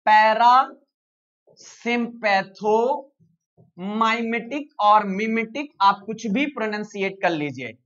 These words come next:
parasympathomymetic बोल लें या इसी को कहीं कहीं आप लोग cholinomymetic भी पढ़ते हैं, cholinomymetic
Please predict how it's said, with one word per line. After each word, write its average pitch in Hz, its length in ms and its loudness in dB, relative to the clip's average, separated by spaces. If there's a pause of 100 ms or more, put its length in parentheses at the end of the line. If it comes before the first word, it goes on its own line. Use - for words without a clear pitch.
(240)
parasympathomymetic 247 1400 2
बोल 240 220 0
लें 262 200 -6 (220)
या 233 300 2
इसी 277 360 -4
को 262 500 -2 (180)
कहीं 240 440 -2
कहीं 254 320 -2
आप 233 240 4
लोग 247 440 0 (240)
cholinomymetic 240 1500 0
भी 196 280 -2
पढ़ते 208 440 -4
हैं, 196 640 -4
cholinomymetic 226 1000 0